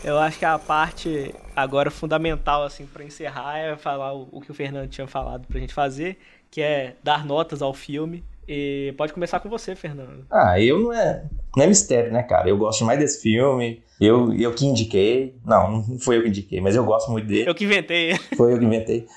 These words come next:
Speaker 2: Mas é, é cinco, né, cara? Eu achei que todo mundo ia dar, tipo, uma ou duas estrelas, mas eu acho que
Speaker 1: Nossa.
Speaker 2: vai dar mais,
Speaker 1: <laughs>
Speaker 2: mais estrelas aí, hein?
Speaker 1: Lucas, o que que você achou? Que, que nota que você dá aí?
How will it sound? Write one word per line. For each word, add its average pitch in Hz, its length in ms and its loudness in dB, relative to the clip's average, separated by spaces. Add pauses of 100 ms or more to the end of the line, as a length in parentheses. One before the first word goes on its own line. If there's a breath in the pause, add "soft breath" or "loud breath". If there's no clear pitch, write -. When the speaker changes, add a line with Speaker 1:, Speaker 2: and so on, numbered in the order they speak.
(120 loud breath)
Speaker 2:
Mas 113 280 4
é, 104 920 0
é 113 100 0
cinco, 175 360 2
né, 139 80 0
cara? - 260 -6 (100)
Eu 117 120 6
achei 139 300 4
que 160 380 0
todo 156 220 4
mundo 143 180 0
ia 147 140 -2
dar, 117 140 2
tipo, - 240 -2
uma 143 420 2
ou 113 160 0
duas 127 220 2
estrelas, 110 260 2
mas 104 120 2
eu - 80 4
acho 117 40 8 (120)
que - 20 -8
Speaker 1:
Nossa. 120 60 0
Speaker 2:
vai - 100 2
dar 131 100 2
mais, 131 340 2 (180)
Speaker 1:
<laughs> 254 200 -8
Speaker 2:
mais 139 200 6 (180)
estrelas 147 400 4
aí, 120 240 4
hein? 117 120 -6
Speaker 1:
Lucas, 156 440 -6
o - 40 -20
que 160 120 -14
que 151 100 -20
você 180 60 -6
achou? 160 380 -4
Que, 151 120 -18
que 156 160 -16
nota 147 240 -10
que - 80 -20
você 151 100 -10
dá 139 160 -4
aí? 131 260 -10